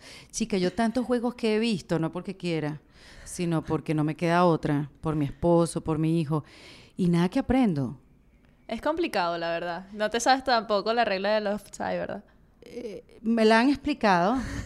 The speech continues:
Speaker 2: Carolina Guillén me la trató de explicar una vez de una manera muy inteligente, que con una, en una zapatería, me dijo que ella me iba a lanzar la cartera para yo poder pagar, y, y, pero nunca me quedó el,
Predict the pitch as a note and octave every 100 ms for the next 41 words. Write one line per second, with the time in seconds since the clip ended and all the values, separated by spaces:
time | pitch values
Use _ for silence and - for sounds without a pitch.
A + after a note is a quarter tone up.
0 | - - G3+ F#3+ F#3 F#3 G#3+ A3 G3 F#3+
1 | F#3+ G#3 G3+ G3 F3+ D#3+ - F#3+ E3+ E3+
2 | F3+ F3 E3 E3 - - E3+ D#3+ D#3+ F#3
3 | F3 E3 F3 F3+ F#3 F#3 F#3+ F#3 E3+ E3
4 | F3 F3+ - - - - F#3+ F3 F#3 F#3+
5 | F3+ F3 E3+ G3+ F#3+ F3 F#3 G3 G3 F#3
6 | F3+ F3 F3 F3 E3 D#3+ F3 F#3 F3+ F3+
7 | F3 F3 F3 E3+ E3+ E3 F3 F3+ E3 F#3+
8 | F#3 F3+ E3+ E3 D#3 D#3+ E3+ F3 F3+ F3
9 | F#3 F#3+ F3+ F#3 - - - - G3 F3+
10 | F#3 - F#3+ - - F#3+ F#3+ G3+ A3+ B3+
11 | C#4 C4+ G#3 F#3 F#3 F#3+ A3 F#3+ E3